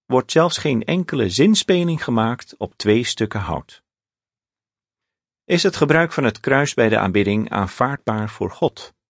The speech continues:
Welke vorm het werktuig waaraan Jezus stierf ook heeft gehad, de volgende feiten en Bijbelteksten geven aan dat we bij onze aanbidding geen kruis horen te gebruiken.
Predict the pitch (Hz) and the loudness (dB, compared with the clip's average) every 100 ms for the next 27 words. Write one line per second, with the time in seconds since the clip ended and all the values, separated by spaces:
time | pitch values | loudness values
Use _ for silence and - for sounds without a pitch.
0 | _ _ _ _ _ _ _ _ _ _ | _ _ _ _ _ _ _ _ _ _
1 | - 170 - - - 202 147 95 85 123 | 0 0 0 -8 0 2 4 0 2 2
2 | 127 - 101 92 104 95 95 98 95 98 | 2 0 0 0 0 0 0 0 0 -4
3 | - 98 92 90 85 85 - 80 90 - | -2 -2 0 -2 -2 -4 -6 -4 -4 -6
4 | - _ _ _ _ _ _ - - 190 | -18 _ _ _ _ _ _ -4 2 4
5 | 190 135 92 - 98 110 - 123 85 87 | 4 0 0 0 0 0 -2 -2 0 0
6 | 95 101 113 107 - 127 - 101 90 98 | 0 0 0 0 -2 -6 -2 -2 0 -2
7 | 98 123 165 180 _ _ _ _ - 127 | 0 -2 -2 -8 _ _ _ _ -2 -2
8 | - 101 101 98 98 87 87 85 110 127 | 0 2 2 2 -2 -4 -2 0 0 0
9 | 123 - 117 127 - 95 76 85 80 71 | -4 -4 -4 -2 -2 0 -2 -4 -4 -6
10 | 78 - 78 71 67 - | -10 -8 -8 -8 -10 -16